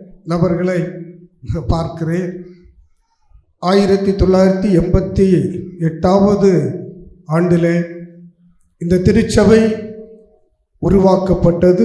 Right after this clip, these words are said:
ஆரம்பிக்கப்பட்டது. அதனுடைய முதல் ஊழியராக கைச்சமஸ் வழியாக நான் நியமிக்கப்பட்டு இந்த திருச்சபையிலே பணி பொறுப்பை ஏற்றுக்கொண்டேன். அப்பொழுது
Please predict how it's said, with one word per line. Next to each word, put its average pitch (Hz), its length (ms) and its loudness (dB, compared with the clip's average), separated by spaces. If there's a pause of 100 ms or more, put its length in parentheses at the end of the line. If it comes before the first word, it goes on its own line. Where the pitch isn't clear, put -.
ஆரம்பிக்கப்பட்டது. 165 1000 0 (1800)
அதனுடைய 196 500 6
முதல் 226 380 6 (580)
ஊழியராக 180 680 2 (1120)
கைச்சமஸ் 185 580 2 (120)
வழியாக 175 520 4 (460)
நான் 165 280 0
நியமிக்கப்பட்டு 175 840 0 (680)
இந்த 170 180 0
திருச்சபையிலே 165 760 2 (760)
பணி 170 220 2
பொறுப்பை 160 500 2 (420)
ஏற்றுக்கொண்டேன். 160 720 -2 (1000)
அப்பொழுது 226 480 4